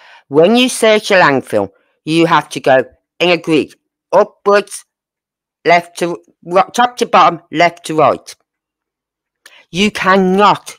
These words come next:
do that in a day. You can't. So, what was the point in doing that landfill search?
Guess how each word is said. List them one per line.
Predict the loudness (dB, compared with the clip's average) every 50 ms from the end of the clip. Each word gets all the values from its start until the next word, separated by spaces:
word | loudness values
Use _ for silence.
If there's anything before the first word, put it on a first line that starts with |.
| _ -6
do | -2 0 0 0 0
that | 0 0 0 0 -2 -6 -14 -14 -8
in | -6 -6 -6 -6 -4
a | -4 -2 -2 -4
day. | -2 0 0 2 2 0 -2 -6 -10
You | -10 -12 -12
can't. | -10 -6 -2 0 2 2 2 0 -2 -6 _ -20 -20 _ _ _ _ _ _ _ _ _ _ _ _ _ _ _ _ _ _ _ _ _ _ _ _ _ _ _ _ _ _ _ _ _ _ _ _ _ _ _ _ _ _ _ _ _ _ _ _ _ _ _ _ _ _ _ _ _
So, | _ -4 0 2 4 4 2 0 -6 _ _ _
what | -4 0 0 0 0
was | 0 -4
the | -4
point | -2 0 0 0 0
in | 0
doing | 0 0 2 2 2 2
that | 0 0 0
landfill | 0 0 0 -2 -2 -2 -2 -2 -2
search? | -2 -2 -2 -2 -2 -4 -8 -16 -20